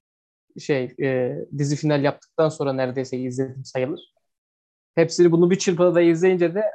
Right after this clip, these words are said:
aynı Better Call Saul, şey, e, Breaking Bad'in boşluğunu oluşturdu bende. Yani şöyle bir şey söyleyebilirim çok rahatça. Hani en az Breaking, Break-, Breaking Bad kadar güzel bir diziydi yani. İzlerken çok keyif aldım.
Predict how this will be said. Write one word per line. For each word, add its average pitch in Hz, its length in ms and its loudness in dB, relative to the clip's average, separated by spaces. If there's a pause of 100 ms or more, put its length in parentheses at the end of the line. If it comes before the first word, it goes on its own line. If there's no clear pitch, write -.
aynı 170 340 0
Better 165 300 -4
Call 175 120 -4
Saul, - 260 -14
şey, 131 380 -2
e, 123 220 -2
Breaking 160 380 0
Bad'in 160 200 -2
boşluğunu 160 580 -2
oluşturdu 151 520 -8
bende. 131 380 -6 (480)
Yani 143 320 -2 (580)
şöyle 175 440 2
bir 160 60 0
şey 170 200 0
söyleyebilirim 156 600 -4
çok 135 260 -8
rahatça. 131 440 -6 (300)
Hani 147 380 0
en 180 120 2
az 180 220 2 (340)
Breaking, 175 400 2
Break-, 151 460 -2
Breaking 151 420 -4
Bad 170 120 -4
kadar 165 220 -6
güzel 151 300 -4
bir 135 100 -8
diziydi 127 340 -14
yani. 143 220 -6
İzlerken 151 380 -2
çok - 180 -4
keyif 135 180 -14
aldım. - 260 -20